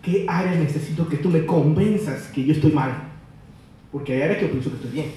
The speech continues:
¿Sí? Entonces, ¿qué áreas de mi vida? A veces son áreas íntimas, que Él me tiene que convencer a mí que estoy mal.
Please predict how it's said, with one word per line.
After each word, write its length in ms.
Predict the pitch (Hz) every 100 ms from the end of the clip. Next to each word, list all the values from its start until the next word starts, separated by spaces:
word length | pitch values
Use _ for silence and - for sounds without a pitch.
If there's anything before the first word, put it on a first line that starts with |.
| - - - - - - 139
¿Sí? 160 | 135
Entonces, 280 | 139 156 156 -
¿qué 200 | 254 262
áreas 480 | 269 220 156 - 147
de 80 |
mi 120 | 143 170
vida? 380 | 208 151 123
A 60 | 131
veces 220 | 185 -
son 180 | 254 240
áreas 220 | 233 -
íntimas, 480 | 262 233 - 127 - - - - - - - - - -
que 220 | 160 156
Él 380 | 285 311 254 160
me 80 | 160
tiene 240 | - 220
que 120 | 196 -
convencer 800 | 175 165 160 160 - 277 277 190
a 80 |
mí 260 | 196 269 -
que 60 | 285
estoy 320 | - - 240
mal. 560 | 165 214 277 - -